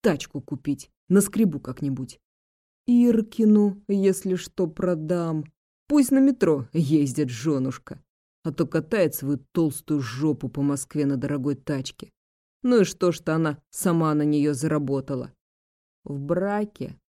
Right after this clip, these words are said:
всё общее. Когда Лизка приезжает, делаю несколько фотоснимков на нашем диване в гостиной и отправляю Ирке. Получи, фашист, гранату.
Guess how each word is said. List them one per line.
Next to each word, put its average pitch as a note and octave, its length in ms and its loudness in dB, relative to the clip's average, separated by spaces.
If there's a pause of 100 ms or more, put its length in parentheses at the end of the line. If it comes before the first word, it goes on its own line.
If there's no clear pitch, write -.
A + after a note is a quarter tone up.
всё - 280 0
общее. C3+ 600 -4 (840)
Когда D3 420 0
Лизка D#3+ 400 0
приезжает, C#3+ 840 -4 (180)
делаю D#3 460 2
несколько C#3+ 500 -4
фотоснимков C#3 840 -6 (120)
на D#3 160 0
нашем C#3 400 -2
диване E3+ 640 -6
в D#3 80 -8
гостиной D#3 840 -4 (160)
и C4 140 -4
отправляю D3 840 -4
Ирке. D3 480 -6 (920)
Получи, D#3+ 960 2
фашист, C3+ 580 -6
гранату. C#3+ 880 -2